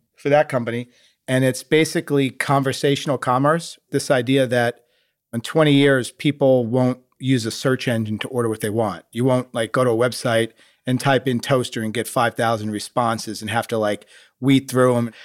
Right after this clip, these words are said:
I think it's gonna be much more personalized, and it's gonna be through text and voice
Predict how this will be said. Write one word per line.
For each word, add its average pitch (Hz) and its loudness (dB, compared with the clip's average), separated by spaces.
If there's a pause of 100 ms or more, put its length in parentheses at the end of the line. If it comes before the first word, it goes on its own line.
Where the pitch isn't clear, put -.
(180)
I 139 2
think 139 0
it's 135 -2
gonna 135 -2
be 123 0
much 127 0
more 127 -2
personalized, 143 0 (100)
and 123 -4
it's 117 -8
gonna 127 -4
be 120 -2
through 117 -4 (420)
text - -2
and 123 0
voice 127 -2